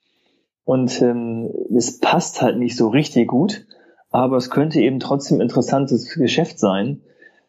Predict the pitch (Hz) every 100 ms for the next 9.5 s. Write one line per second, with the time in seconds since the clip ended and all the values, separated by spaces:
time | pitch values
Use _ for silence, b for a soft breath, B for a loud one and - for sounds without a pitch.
0 | - 131 123 123 120 120 - 120 127 127
1 | 123 127 - 135 - 170 151 - - -
2 | 139 127 131 - 175 151 120 101 92 -
3 | - - 110 113 110 127 135 143 131 127
4 | 117 - 139 139 113 139 147 117 117 101
5 | 104 127 107 117 - 170 165 143 139 143
6 | 143 - 143 139 - 147 123 120 123 135
7 | 135 127 b b b b - 120 117 -
8 | 147 143 139 139 - 98 131 139 139 139
9 | 127 131 127 127